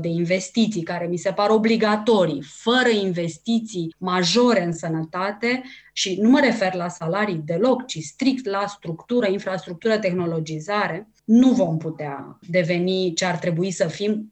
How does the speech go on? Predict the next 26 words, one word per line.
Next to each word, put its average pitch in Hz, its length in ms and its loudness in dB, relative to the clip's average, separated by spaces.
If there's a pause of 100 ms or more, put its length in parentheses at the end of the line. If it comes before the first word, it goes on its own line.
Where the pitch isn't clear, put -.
(120)
într-o 190 340 0
țară 208 360 0
din 196 180 0
Uniunea 180 360 0
Europeană. 208 720 0
Dar, 185 560 -2
din 190 140 -2
punct 277 220 6
de 277 120 4
vedere 214 360 0
al 190 480 0
respectului 220 680 2
pentru 175 300 -4
profesie, 156 800 -6
al 202 200 0
încrederii 214 640 2
pentru 165 240 -4
profesie, 170 500 -6
pentru 226 240 -2
că, 247 80 0
de 240 80 0
fapt, 285 240 -2
ce 277 100 0
nu-și 262 180 2
dă 247 100 2
seama 247 320 -2